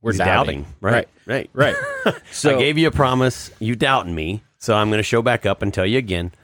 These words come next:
Speaker 2: I'm gonna reaffirm that
Speaker 1: Right.
Speaker 2: my, I have a promise for you."
Speaker 1: And so, so when you're given a promise from God, it may not be tomorrow that it happens.
Speaker 2: Mm-hmm.
Speaker 1: It, it may be ten years down the road. We don't know what God's will is, what God's plan is.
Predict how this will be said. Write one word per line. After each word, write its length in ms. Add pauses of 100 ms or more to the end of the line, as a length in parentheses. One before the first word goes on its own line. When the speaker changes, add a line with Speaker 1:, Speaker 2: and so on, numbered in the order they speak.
Speaker 2:
I'm 100
gonna 180
reaffirm 880 (320)
that 180 (440)
Speaker 1:
Right. 260 (220)
Speaker 2:
my, 260
I 40
have 140
a 40
promise 320
for 180
you." 160
Speaker 1:
And 140
so, 320 (260)
so 220
when 200
you're 180
given 260
a 40
promise 340
from 160
God, 420 (520)
it 140
may 140
not 240
be 380 (400)
tomorrow 500
that 120
it 60
happens. 500 (120)
Speaker 2:
Mm-hmm. 260 (300)
Speaker 1:
It, 180 (100)
it 100
may 160
be 140
ten 320
years 180
down 160
the 80
road. 300
We 120
don't 200
know 340
what 180
God's 280
will 240
is, 240
what 140
God's 200
plan 280
is. 180